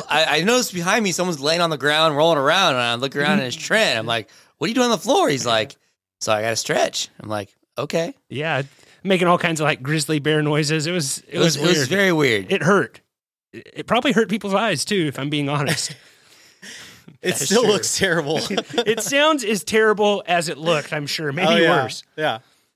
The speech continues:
Speaker 3: You did describe yourself as someone who has a body made to walk downhill, so I can only imagine you
Speaker 2: Yeah.
Speaker 3: moaning
Speaker 2: Well,
Speaker 3: on the
Speaker 2: hey,
Speaker 3: ground.
Speaker 2: camera adds ten pounds, and actually, we are videotaping this, if you wanna talk about camera adding ten pounds, so maybe throw a couple, uh,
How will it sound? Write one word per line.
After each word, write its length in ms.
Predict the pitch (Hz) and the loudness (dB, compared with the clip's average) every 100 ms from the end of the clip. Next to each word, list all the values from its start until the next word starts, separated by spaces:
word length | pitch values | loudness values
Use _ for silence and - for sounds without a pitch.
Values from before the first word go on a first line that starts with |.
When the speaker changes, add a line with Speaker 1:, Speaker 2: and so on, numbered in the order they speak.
| _ | _
Speaker 3:
You 140 | 180 | -2
did 180 | 160 220 | 0 0
describe 420 | 226 - 170 165 | 0 2 4 4
yourself 360 | 160 - 139 131 | 2 2 0 0
as 140 | 120 | -2
someone 280 | - 147 143 | -2 -4 -2
who 80 | 135 | 0
has 180 | 127 117 | 0 -2
a 60 | |
body 440 | 113 120 127 123 117 | 0 2 2 0 -4
made 320 | 113 123 123 | -2 -4 -4
to 80 | 127 | -2
walk 260 | 117 120 | 0 0
downhill, 440 | 123 117 113 123 110 | -4 -6 -6 -6 -4
so 140 | 127 | -2
I 100 | 120 | -2
can 100 | 143 | -4
only 200 | 143 139 | -4 -4
imagine 480 | 113 117 120 117 113 | -2 0 0 -2 -8
you 260 | 113 113 - _ _ - | -8 -10 -14 _ _ -18
Speaker 2:
Yeah. 100 | 135 | -14
Speaker 3:
moaning 360 | 120 131 147 208 | -4 2 4 2
Speaker 2:
Well, 100 | 131 | 2
Speaker 3:
on 60 | 202 | 2
the 60 | |
Speaker 2:
hey, 40 | 143 | 0
Speaker 3:
ground. 440 | 131 123 110 110 | -2 -2 -4 -4
Speaker 2:
camera 340 | 214 233 277 | 2 4 4
adds 440 | 254 190 196 208 - | 2 2 2 2 0
ten 220 | 220 208 | 0 0
pounds, 340 | 196 208 220 | 0 0 0
and 80 | 196 | 0
actually, 460 | 175 233 - 277 214 | 0 0 0 0 0
we 240 | 160 226 | 0 0
are 100 | 269 | 0
videotaping 720 | 175 214 269 165 156 131 127 | 0 2 2 2 -2 -2 -4
this, 280 | 127 117 - | -6 -4 -4
if 60 | 139 | -2
you 80 | 165 | -2
wanna 100 | 151 | 2
talk 180 | 170 | 0
about 280 | 156 156 131 | 2 0 0
camera 260 | - 160 151 | -4 -2 0
adding 240 | 151 135 | 2 0
ten 180 | 151 143 | 0 -2
pounds, 420 | 143 170 151 156 | 0 0 -2 -2
so 460 | - 143 139 139 127 | -2 0 0 -2 -6
maybe 260 | 156 185 175 | -4 -2 -2
throw 180 | 185 175 | 0 0
a 60 | |
couple, 380 | - 165 160 147 | 0 -2 0 2
uh, 260 | 127 117 | 2 0